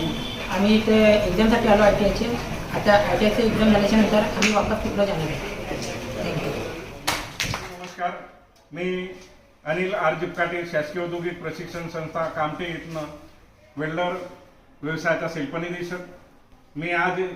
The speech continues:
Speaker 2: यासाठी या व्हिडिओच्या माध्यमातून आपल्यासमोर येत आहे की शासकीय औद्योगिक प्रशिक्षण संस्था कामठी येथील संधाता व्यवसायाचे प्रशिक्षणार्थी, नवप्रशिक्षणार्थी मागील जून महिन्यात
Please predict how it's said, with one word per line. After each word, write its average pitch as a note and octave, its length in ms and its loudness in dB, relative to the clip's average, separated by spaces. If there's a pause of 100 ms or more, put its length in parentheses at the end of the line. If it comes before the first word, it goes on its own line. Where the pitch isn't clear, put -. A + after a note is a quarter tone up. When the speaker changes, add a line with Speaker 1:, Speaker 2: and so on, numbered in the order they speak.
(140)
Speaker 2:
यासाठी F3 880 0
या E3+ 120 0
व्हिडिओच्या E3 420 -4
माध्यमातून E3 560 -4
आपल्यासमोर D#3 640 -4
येत D3 200 -6
आहे E3 160 0 (680)
की F#3 280 0 (640)
शासकीय E3 360 -2
औद्योगिक F3+ 400 0
प्रशिक्षण E3+ 500 -6
संस्था E3 580 -6 (180)
कामठी D#3+ 540 -4 (340)
येथील F3+ 420 -4
संधाता E3 440 -4
व्यवसायाचे E3+ 760 -6
प्रशिक्षणार्थी, C#3 1000 -8
नवप्रशिक्षणार्थी E3 1040 -6 (480)
मागील E3+ 400 -2 (1800)
जून G3+ 180 0
महिन्यात F3 320 0